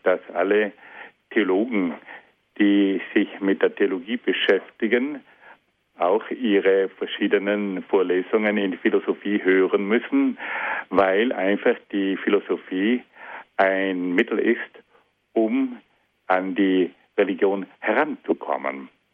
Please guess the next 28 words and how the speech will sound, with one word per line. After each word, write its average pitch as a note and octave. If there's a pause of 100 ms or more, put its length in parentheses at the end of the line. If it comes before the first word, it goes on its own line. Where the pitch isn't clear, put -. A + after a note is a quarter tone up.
(440)
Und G2
nicht A#2
umsonst F#2
hat - (140)
man G2+
im F2
Mittelalter G2 (720)
die F#2
Philosophie G#2+
auch E2 (200)
die F2
Magd D#2+
der F#2
Theologie F#2 (640)
genannt. E2+ (240)
Das E2+
heißt, - (720)
die G2+
Philosophie G2+
kann F#2+
auch D#2 (320)
in B2+
den F2+
Dienst F#2 (260)
der E2+
Religion, E2 (480)
der F#2
Theologie D#2+